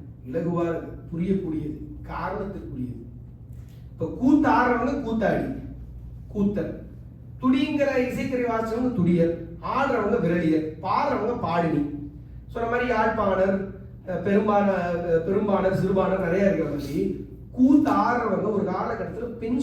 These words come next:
சொல்லாட கூத்தியாள்னு வந்தாங்க. இப்ப கூத்தியாளுங்கிறது எவ்வளவு பெரிய வசை சொல்ல மாத்திட்டாங்க.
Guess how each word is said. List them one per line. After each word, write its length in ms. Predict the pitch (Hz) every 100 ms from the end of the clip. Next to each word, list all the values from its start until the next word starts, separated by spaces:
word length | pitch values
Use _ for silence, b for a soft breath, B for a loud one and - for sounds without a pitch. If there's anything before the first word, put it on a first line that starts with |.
| 269
சொல்லாட 260 | 202 180
கூத்தியாள்னு 680 | - - 233 - 196 180 180
வந்தாங்க. 260 | 156 - - - - - - - - - - - - - - - - - - - -
இப்ப 140 | - -
கூத்தியாளுங்கிறது 960 | - 254 285 285 254 247 247 247 247
எவ்வளவு 380 | 220 208 262 277
பெரிய 180 | 254 214
வசை 320 | 202 - 285
சொல்ல 180 | 262 254
மாத்திட்டாங்க. 560 | - 185 - - -